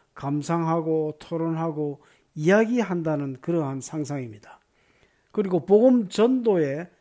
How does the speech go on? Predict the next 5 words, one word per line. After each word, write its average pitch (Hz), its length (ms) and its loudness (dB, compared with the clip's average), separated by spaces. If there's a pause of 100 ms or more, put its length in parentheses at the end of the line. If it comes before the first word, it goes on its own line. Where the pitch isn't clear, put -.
(120)
사용한다는 151 1200 -6
것입니다. 110 460 -16
어떤 165 260 -2
식으로요? 214 520 -4 (680)
예수님을 156 720 0